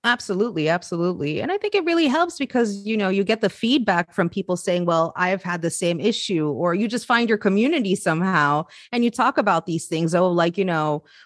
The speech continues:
about the whole body shaming thing and being bullied as kids and things like that. There's so many of us that went through that growing up, you know, and it's,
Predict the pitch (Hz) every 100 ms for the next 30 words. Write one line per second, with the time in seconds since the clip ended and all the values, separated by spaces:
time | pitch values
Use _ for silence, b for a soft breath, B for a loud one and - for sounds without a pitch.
0 | - 165 170 170 165 180 175 151 175 202
1 | 196 202 185 180 - 180 170 160 185 170
2 | 139 202 202 202 170 170 - 247 214 196
3 | 180 175 208 185 196 190 214 180 180 -
4 | 208 208 196 185 170 170 - 151 175 160
5 | - - 269 381 185 127 151 160 180 160
6 | 156 233 320 170 208 220 160 139 139 -
7 | 196 202 - -